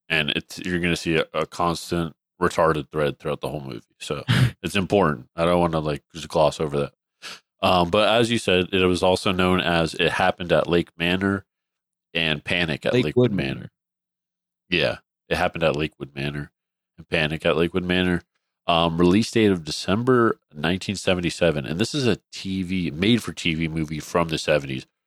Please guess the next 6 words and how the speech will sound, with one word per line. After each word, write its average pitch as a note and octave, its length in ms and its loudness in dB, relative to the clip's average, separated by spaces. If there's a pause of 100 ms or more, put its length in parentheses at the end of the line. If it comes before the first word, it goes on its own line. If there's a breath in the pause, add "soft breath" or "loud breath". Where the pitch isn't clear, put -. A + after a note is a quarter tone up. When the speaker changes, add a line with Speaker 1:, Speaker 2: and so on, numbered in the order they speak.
(1160)
Speaker 1:
Um, D2 420 0 (800)
a F2 60 2
lot F2+ 200 6
of G#2+ 80 0
potential F#2 500 -4
there C#2+ 440 0